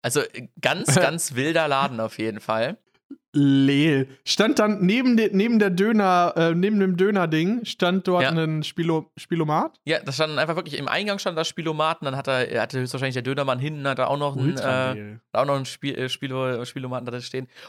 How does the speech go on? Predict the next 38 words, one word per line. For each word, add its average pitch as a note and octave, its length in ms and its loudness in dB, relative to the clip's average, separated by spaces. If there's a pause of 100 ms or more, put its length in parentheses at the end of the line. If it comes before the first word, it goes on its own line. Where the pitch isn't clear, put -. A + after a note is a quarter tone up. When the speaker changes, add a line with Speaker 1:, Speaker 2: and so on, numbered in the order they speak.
(120)
Speaker 1:
Und, A3+ 440 -2 (280)
äh, C#3+ 100 0
wirklich, D3+ 340 -4 (220)
bester D#3 300 -2
Moment, C#3+ 480 -2 (160)
wir B2+ 100 -4
gehen D#3+ 220 -2
dann, D3 280 -4
wir A#2+ 160 -8
gehen D3+ 180 -6
dann C3 140 -2
dahin, C#3+ 420 -4 (300)
wollen C3+ 360 0
bezahlen, C3+ 680 -2 (480)
geben D3 360 -4
irgendwie, C3 680 -2
äh, A2+ 520 2
da A2+ 200 -2
ein A2+ 100 -4
bisschen A#2+ 240 -8
Trinkgeld, E3 380 -4
was A#2+ 180 -4
auch A2 80 -6
immer, E3 320 -4 (360)
aber C3 120 2
da C#3 100 2
hat E3+ 140 -2
er D3+ 80 -2
kein C#3 200 -2
Wechselgeld. A2 640 -4 (320)
Und C#3 100 -2
dann C3 140 0
geht E3+ 220 -4
er D#3+ 300 2 (260)
einfach - 560 -2 (160)
mit C#3 200 -2
dem C3 320 -4
Zehner, F3 680 -2